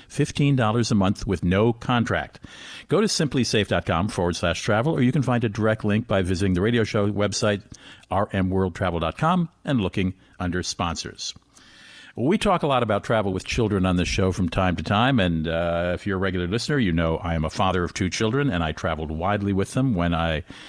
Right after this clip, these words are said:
was with them. Uh, but this is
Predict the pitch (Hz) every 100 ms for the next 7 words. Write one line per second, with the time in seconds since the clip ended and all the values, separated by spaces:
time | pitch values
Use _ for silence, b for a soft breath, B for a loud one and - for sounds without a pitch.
0 | B B 82 101 131 175 175 190 B B
1 | B B B - 127 151 - - - -
2 | - 143 135 - - 127 127 202 - -
3 | 147 127 123 - -